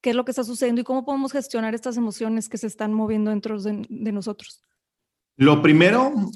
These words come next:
Speaker 2: es darnos cuenta que una pérdida remueve, que una pérdida sacude, que una pérdida nos mueve el tapete, que una pérdida nos pone el mundo de cabeza. O sea, eso es una realidad. Y aclaro, pérdida no necesariamente es muerte.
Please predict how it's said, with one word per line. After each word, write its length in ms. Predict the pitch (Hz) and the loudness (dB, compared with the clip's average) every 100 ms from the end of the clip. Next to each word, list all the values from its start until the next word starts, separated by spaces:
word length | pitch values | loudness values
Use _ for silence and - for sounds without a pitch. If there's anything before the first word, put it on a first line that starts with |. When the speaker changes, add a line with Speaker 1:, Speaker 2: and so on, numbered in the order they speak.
| - | 0
Speaker 2:
es 500 | 143 143 151 143 127 | 4 6 4 2 0
darnos 400 | 139 139 147 - | 2 2 -2 -2
cuenta 340 | 139 139 143 | 0 0 0
que 100 | 131 | -2
una 180 | 131 127 | -2 0
pérdida 360 | 127 123 123 120 | 2 4 4 4
remueve, 680 | 107 101 104 101 90 92 _ - | 2 0 -2 -2 -4 -8 _ -6
que 80 | 101 | 0
una 220 | 113 110 | 0 2
pérdida 340 | 107 107 110 | 2 4 2
sacude, 800 | 104 95 - 117 120 95 82 - - | 0 -4 -2 4 6 4 -2 -8 -6
que 80 | |
una 260 | 98 107 110 | -2 -2 0
pérdida 680 | 107 101 104 131 104 104 104 | 2 4 4 2 2 2 2
nos 300 | 101 98 90 | 0 -2 -2
mueve 300 | 98 98 104 | -2 0 2
el 180 | 107 - | 0 -2
tapete, 640 | 87 - 107 110 110 107 | -6 -2 -2 2 0 0
que 80 | 95 | -2
una 240 | 90 95 | -4 -4
pérdida 640 | - 95 95 95 101 98 - - - | -2 0 2 2 2 0 -6 -14 -4
nos 240 | 101 95 | -2 -2
pone 260 | - 98 101 | -2 0 4
el 80 | 104 | 4
mundo 300 | 101 101 107 | 4 4 4
de 120 | 95 | 2
cabeza. 500 | 87 87 90 - - | 0 -2 -4 -8 -14
O 160 | _ - | _ -4
sea, 120 | 98 | -2
eso 80 | 98 | 0
es 80 | |
una 200 | 107 110 | 2 4
realidad. 640 | 110 117 101 98 98 90 - | 4 4 4 4 4 0 -2
Y 260 | 107 104 | 0 2
aclaro, 600 | 98 95 113 113 107 - | 2 0 0 2 2 0
pérdida 380 | 117 110 127 127 | 0 4 4 4
no 180 | 117 110 | 2 0
necesariamente 540 | 117 110 104 104 101 | 0 -2 -4 -4 -2
es 80 | 104 | -2
muerte. 500 | 98 110 110 113 - | 2 2 2 -2 -12